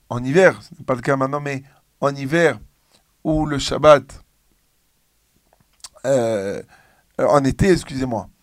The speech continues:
au contraire, en été, eh bien, euh, si on fait la Seuda Shlishit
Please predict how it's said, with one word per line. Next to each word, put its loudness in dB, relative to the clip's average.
au -12
contraire, -4
en -6
été, -2
eh -10
bien, 0
euh, -6
si -12
on -12
fait -12
la -6
Seuda -4
Shlishit -14